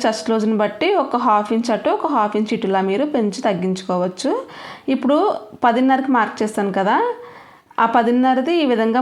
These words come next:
ముందుకి స్ట్రైట్గా పొడిగించాను. ఇక్కడ కూడా త్రీ అండ్ హాఫ్ ఉండేలా చూసుకోండి, క్రాస్లు ఏం రాకుండాని.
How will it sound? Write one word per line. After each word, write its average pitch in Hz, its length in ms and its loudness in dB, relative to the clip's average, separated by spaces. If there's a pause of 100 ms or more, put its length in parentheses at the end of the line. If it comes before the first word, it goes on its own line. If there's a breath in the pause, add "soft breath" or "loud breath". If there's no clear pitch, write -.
ముందుకి 220 300 2
స్ట్రైట్గా 220 460 0
పొడిగించాను. 196 760 0
ఇక్కడ 214 160 0
కూడా 214 200 2
త్రీ 233 220 0
అండ్ 202 180 0
హాఫ్ 202 160 -4
ఉండేలా 190 260 0 (120)
చూసుకోండి, 185 480 -4
క్రాస్లు 202 440 0
ఏం 185 200 -2
రాకుండాని. 180 640 -2